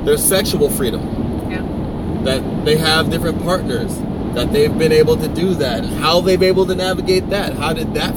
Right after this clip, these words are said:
Speaker 1: fit into it?
Speaker 2: Right.
Speaker 1: When they were separated, did Jada's, did that, did Jada's, uh,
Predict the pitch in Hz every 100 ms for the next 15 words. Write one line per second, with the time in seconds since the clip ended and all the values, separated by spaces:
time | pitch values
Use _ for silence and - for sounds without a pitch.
0 | - - - 123 - - - - - -
1 | 143 151 156 160 - 185 - 147 139 -
2 | - - - - 143 - 143 143 143 135
3 | 110 123 127 127 - - - 131 127 123
4 | 123 123 113 110